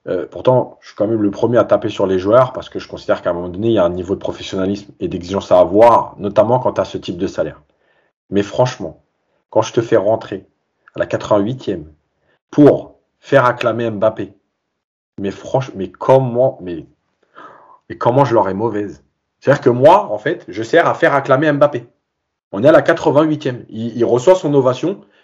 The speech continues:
Comme tu sais pas qui mettre, tu me mets moi.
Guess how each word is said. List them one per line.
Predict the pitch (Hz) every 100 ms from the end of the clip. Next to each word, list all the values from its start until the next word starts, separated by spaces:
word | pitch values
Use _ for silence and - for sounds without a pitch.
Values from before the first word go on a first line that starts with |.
| _
Comme | 160 175
tu | 165
sais | 185 156
pas | 151
qui | -
mettre, | 139 196 - - _ _ _ -
tu | 135
me | 156
mets | 160
moi. | 139 - -